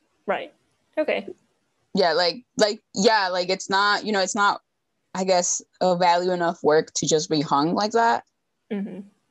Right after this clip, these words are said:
Speaker 2: But they're basically like, "Oh, well, if you wanna auction this, this is the stipulation you have to meet."
Speaker 1: Okay.
Speaker 2: So then the cosigner countered by offering to pay a seller's fee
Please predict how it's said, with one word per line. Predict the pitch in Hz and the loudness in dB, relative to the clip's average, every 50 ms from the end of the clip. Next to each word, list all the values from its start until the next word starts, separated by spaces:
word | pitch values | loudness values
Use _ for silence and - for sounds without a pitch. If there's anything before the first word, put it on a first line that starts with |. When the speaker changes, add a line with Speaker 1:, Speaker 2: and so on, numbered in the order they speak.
| _ | _
Speaker 2:
But | - 185 175 - | -4 -4 -2 0
they're | 190 185 185 180 180 180 | 0 2 2 2 2 2
basically | 175 180 180 175 - 196 180 - 170 170 165 | 0 -2 -2 -2 -4 -6 -4 -2 -2 2 4
like, | 160 151 156 - - | 4 4 4 2 2
"Oh, | 180 185 185 175 | 4 4 4 4
well, | 165 160 160 160 | 4 4 4 4
if | 160 160 165 - - - - | 4 2 0 -4 -12 -10 -4
you | 185 180 185 175 | 0 0 2 2
wanna | 190 190 180 | 2 2 2
auction | 147 98 160 180 - - 175 160 | 0 0 0 -2 -4 -6 -6 -2
this, | 143 143 147 151 - - | 0 0 0 0 -2 -4
this | - - 156 - | -4 -4 -4 -2
is | 170 156 151 - - - - _ - - - _ _ _ | -2 -2 -2 -4 -6 -8 -12 _ -20 -20 -20 _ _ _
the | - - | -2 -2
stipulation | - - 175 165 - 165 160 165 156 - - 160 156 | 0 -2 -4 -4 -4 0 0 2 2 0 -2 -2 -2
you | 160 | -2
have | 165 160 151 - | -2 -2 -2 -4
to | - - 131 | -4 -2 -2
meet." | 135 - - - _ _ _ _ _ _ _ _ _ - | 0 -2 -2 -8 _ _ _ _ _ _ _ _ _ -10
Speaker 1:
Okay. | - - - 262 269 269 285 - _ _ _ _ _ | -8 -8 -8 -10 -10 -10 -12 -16 _ _ _ _ _
Speaker 2:
So | - - 220 214 | -2 0 0 2
then | 202 233 233 226 | 2 2 2 2
the | 220 214 | 2 0
cosigner | - - - 208 214 247 - - 254 247 247 254 254 247 247 233 - - _ - | 0 0 0 0 2 2 0 0 2 2 4 4 4 4 2 2 -2 -6 _ -4
countered | - 190 185 196 196 - - 190 185 180 170 - | -2 0 0 0 0 0 0 2 2 2 2 2
by | 175 170 - | 2 2 2
offering | - 160 170 190 - - 196 202 214 220 240 247 | 4 2 2 2 0 0 0 2 4 4 4 4
to | - 254 220 | 2 0 -2
pay | 220 - - 175 165 170 165 | 0 0 2 4 4 4 4
a | 170 185 | 2 2
seller's | - - - 160 156 156 156 160 160 160 156 156 196 220 - - - - - | 0 0 0 2 2 4 4 6 6 6 6 4 2 0 -4 -6 -8 -6 -4
fee | 180 185 196 208 202 - | -2 -2 0 -2 -2 -4